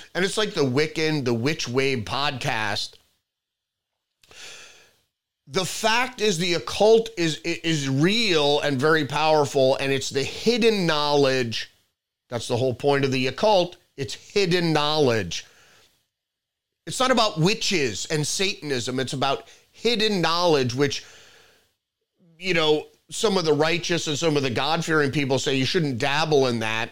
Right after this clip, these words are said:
because it's dangerous. And Jehovah told us, whether you believe in such things,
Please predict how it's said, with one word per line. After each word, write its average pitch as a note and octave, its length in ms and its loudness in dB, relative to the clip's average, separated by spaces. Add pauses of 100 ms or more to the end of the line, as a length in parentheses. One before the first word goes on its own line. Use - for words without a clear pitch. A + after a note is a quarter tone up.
because A#2 320 -4
it's A2 180 -6
dangerous. C3+ 920 -2 (520)
And C3 400 -2 (420)
Jehovah D3 600 2
told C#3+ 580 4 (880)
us, D3 560 -2
whether C3 220 -2
you C3+ 100 2
believe B2+ 300 -2
in B2+ 80 -6
such B2+ 240 -4
things, C3 320 -4